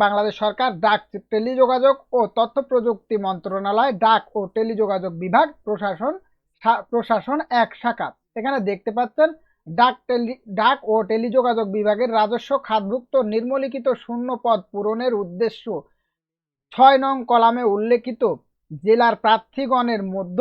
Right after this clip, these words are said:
থেকে অস্থায়ীভাবে সরাসরি নিয়োগের জন্য বাংলাদেশি নাগরিকদের নিকট হতে নিম্নবর্ণিত শর্ত সাপেক্ষে এই যে ওয়েবসাইট অ্যাড্রেসটি দেওয়া আছে, এই ওয়েবসাইটে প্রবেশ করে আপনাদের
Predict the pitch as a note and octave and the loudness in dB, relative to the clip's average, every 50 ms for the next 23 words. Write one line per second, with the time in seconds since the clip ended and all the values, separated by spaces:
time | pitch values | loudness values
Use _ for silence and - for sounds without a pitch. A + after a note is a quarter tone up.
0 | C4+ B3 - B3 A3 A3 G#3 A3 B3+ C4 - _ _ _ - G3+ G3 A3+ B3 C4 | 4 4 4 0 -4 -2 -2 -2 -2 -2 -4 _ _ _ -6 0 2 2 2 2
1 | A#3+ - _ - - C4+ C4+ C4+ C#4 B3+ G#3 - _ _ F#3+ F3 D#3 D#3 E3+ F3+ | -2 -6 _ -6 -2 0 0 0 0 -2 -6 -10 _ _ -12 -8 -6 -4 -4 -4
2 | F#3+ A3 A#3+ - - - A#3 B3+ B3+ A#3+ - C#4 C#4 C#4+ C4+ B3 A#3 A3+ G#3+ G3+ | -4 -4 -6 -6 -2 0 0 0 0 0 0 0 2 2 0 -2 -2 -2 -4 -2
3 | F#3+ G3 G3 F3 D#3 F3+ F3+ F#3 G#3 B3 A#3 F#3+ A3+ A3 A3+ A#3 A3+ A3+ A3+ - | -2 -4 -4 -4 -6 -6 -6 -4 -4 -2 2 4 2 4 4 2 0 -2 -4 -6
4 | C4+ B3 A3+ F#3 D#3+ E3+ F3 F3 E3 D#3+ D#3 F3 E3 D#3 D#3+ D#3 D#3 E3+ E3 D3+ | -4 -4 -4 -4 -4 -4 -6 -6 -8 -8 -8 -10 -10 -10 -10 -12 -10 -12 -10 -10
5 | F3 F#3+ - D#4 F4+ - _ _ _ _ - G3 A3+ C4+ C#4+ D4+ D4+ C#4+ C#4+ C#4 | -6 0 4 4 2 2 _ _ _ _ -8 -2 -2 0 2 2 2 4 6 4
6 | C4+ B3+ C4 C4+ A#3+ C4+ A#3+ - - G#3+ G#3+ G#3 G#3 - C#4 C4+ C4 - C#4 B3 | 4 4 2 -2 -2 -2 -2 -2 -4 -6 -6 -4 -4 -2 -2 -2 -2 -2 -4 -4
7 | - G#3 G3 - - G#3 G#3+ G#3+ G#3 G3+ A3 A3+ G#3 A#3+ B3 G#3+ F3+ F3 F#3+ G3 | -4 -6 -8 -6 -4 -2 -2 0 0 0 0 0 0 0 -2 -2 -2 -4 -6 -8
8 | F#3+ - - - G#3 A3 A#3+ B3 A3 G#3 F#3 F3 E3+ F3 E3+ D#3+ _ - D#3+ D3 | -8 -10 -6 -2 0 2 2 0 0 -2 -6 -6 -8 -10 -12 -12 _ -12 -12 -10
9 | C#3 D3+ D#3+ F3+ G#3+ A3+ A#3+ A#3 A#3 C#4+ C4+ A#3+ G#3+ G3+ F#3+ F#3 F#3 E3+ - - | -8 -6 -4 0 2 2 2 2 2 0 0 2 0 -2 -4 -6 -8 -10 -10 -8
10 | F3 E3 E3 D#3 E3 D3+ - - D#3 D#3 D#3 E3 D#3 - _ - G3 A3+ C#4 C4+ | -8 -8 -8 -8 -12 -14 -12 -10 -12 -10 -10 -12 -14 -14 _ -10 -6 -4 -2 -2
11 | A3+ G#3+ - G3+ F#3 F#3+ G3+ | -2 -2 -4 -10 -6 -6 -8